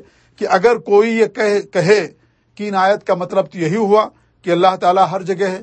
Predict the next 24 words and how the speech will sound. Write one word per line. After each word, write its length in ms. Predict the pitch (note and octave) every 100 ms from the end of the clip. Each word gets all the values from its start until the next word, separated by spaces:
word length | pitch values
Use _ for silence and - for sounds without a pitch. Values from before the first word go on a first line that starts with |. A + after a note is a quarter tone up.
| -
جب 180 | D#3+ D#3+
وہ 60 | F3
تمہارے 380 | F3+ D#3+ E3 E3+
ساتھ 340 | E3+ F3+ F3+
ہے، 60 | F3
تم 120 | D#3+
جہاں 260 | D#3 E3+
کہیں 240 | F#3 F#3+ G#3
بھی 100 | A3+
ہو، 200 | G3 - _ _ _
تو 80 | F3
اس 100 | E3+
کا 100 | G3+
مطلب 300 | F3+ F3 F#3
تو 120 | -
یہی 140 | E3 A3
ہوا 200 | G3+ G3
کہ 120 | F#3+
اللہ 240 | F3+ F#3
رب 140 | E3 F3+
العالمین 300 | F3+ G3+ E3+ F3
ہر 100 | F#3+
جگہ 280 | G#3 G#3
ہے، 160 | F#3